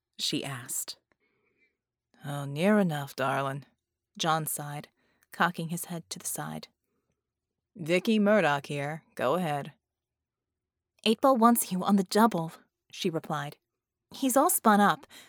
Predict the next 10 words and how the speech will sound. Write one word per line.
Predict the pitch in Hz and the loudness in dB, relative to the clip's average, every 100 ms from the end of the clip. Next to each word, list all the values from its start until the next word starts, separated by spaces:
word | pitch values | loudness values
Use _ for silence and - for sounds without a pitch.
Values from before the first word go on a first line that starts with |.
| _ - | _ -10
Just | 262 285 | -8 -6
keeps | - 294 - - | -2 -2 -4 -2
repeating | 226 - 302 285 | -4 0 2 6
your | 196 | 6
names." | 196 254 262 160 160 - _ _ _ _ _ _ _ _ _ _ _ _ | 6 4 2 0 -2 -4 _ _ _ _ _ _ _ _ _ _ _ _
"Copy, | - 165 233 175 | -2 0 2 2
we're | 196 180 | 4 4
on | 180 | 4
our | 202 | 4
way. | 196 151 151 | 2 -2 -6